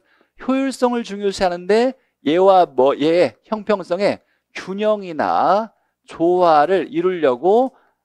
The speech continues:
하는 것이 정부 입장이에요. 그러니까 개인 입장에서는 무조건 효율성만 중요시되거나 효율성만 관심 있는데 정부 입장에서는 효율성이 중요시되지만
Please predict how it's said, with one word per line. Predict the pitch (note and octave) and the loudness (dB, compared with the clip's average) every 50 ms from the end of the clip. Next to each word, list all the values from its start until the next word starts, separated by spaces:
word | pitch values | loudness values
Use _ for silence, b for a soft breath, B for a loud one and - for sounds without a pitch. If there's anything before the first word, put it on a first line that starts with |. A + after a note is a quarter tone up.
| _ _ | _ _
하는 | - G#3 G#3 G#3 G#3 G3+ | -8 -6 -6 -6 -6 -4
것이 | E3+ C#3+ C3+ - F#3 F3 | -4 -4 -2 -2 -4 -4
정부 | - - F3+ G#3+ A#3 A3+ B3 | -4 -6 -10 -10 -8 -6 -6
입장이에요. | G3+ - - - B2 G2+ F#2 E2 E2 D#2+ - - - _ _ _ _ _ _ | -6 -6 -8 -8 -10 -10 -10 -10 -10 -10 -10 -12 -16 _ _ _ _ _ _
그러니까 | - F3+ F3+ - - F3 F3 E3+ D#3+ | -8 -8 -6 0 2 2 2 2 0
개인 | _ - F3 F#3+ G#3+ A3 | _ -4 -4 -4 -4 -4
입장에서는 | G#3+ - - - G3 F#3+ F#3 F3+ F3 - F3+ F#3 F#3 | -10 -8 -2 -2 -2 0 0 -2 -2 -2 -2 -4 -4
무조건 | E3 C#3 C3+ C3+ D#3+ D3+ D3 _ - G#3 A#3 B3+ B3+ - _ _ _ _ - - | -6 -8 -6 -2 -2 -2 -2 _ 0 0 0 0 -2 -10 _ _ _ _ -10 -6
효율성만 | C4 C4 C4 C4 A#3 - A#3 G#3 G3 F#3+ G3 G3+ G3 | -4 -2 -2 -4 -6 -4 -6 -6 -4 -4 -8 -8 -8
중요시되거나 | - - - D#3+ E3 D#3+ - - C#3 A#2 G#2 G#2+ G#2+ A2+ D3 E3+ | -10 -16 -12 -10 -10 -10 -8 -4 -4 -4 -2 -2 -2 0 0 -2
효율성만 | F3 - B3 B3+ B3+ B3 - - G#3 G3 G3 G3 F#3+ | -2 -4 -4 -4 -4 -6 -6 -8 -8 -6 -6 -8 -8
관심 | D3+ D3+ C#3+ C#3+ - F3+ D#3+ | -6 -8 -8 -8 -8 -10 -10
있는데 | B2 A#2+ C#3+ C#3+ A#2+ F#2+ F2 F#2 C3 E3+ G#3 A3+ - _ _ _ _ _ - | -8 -6 -6 -6 -4 -4 -2 -2 0 0 -2 -2 -4 _ _ _ _ _ -12
정부 | - - D3 D3+ E3 E3 G3+ | -6 -6 -6 -6 -6 -8 -8
입장에서는 | G3+ F#3+ - - E3+ D#3 D3 C3+ B2 E3 F#3+ G#3 D#3+ - _ _ _ _ _ _ - - | -8 -8 -6 -4 -4 -2 -2 -2 -2 -2 -2 -2 -4 -4 _ _ _ _ _ _ -8 -4
효율성이 | C4+ C4+ C4+ C4+ A#3 - - A#3 A3 A3 A3 | -4 -2 -2 -4 -6 -2 -2 -2 -2 -2 -6
중요시되지만 | G#3 - - F#3 F#3+ F#3+ F#3+ F#3 - F#3+ F3 D#3 D3+ D3 C#3 D3 D#3 E3+ G3 A3+ B3+ B3 | -10 -12 -14 -12 -6 -6 -6 -6 -6 -8 -8 -4 -4 -4 -4 -4 -2 0 2 2 0 -2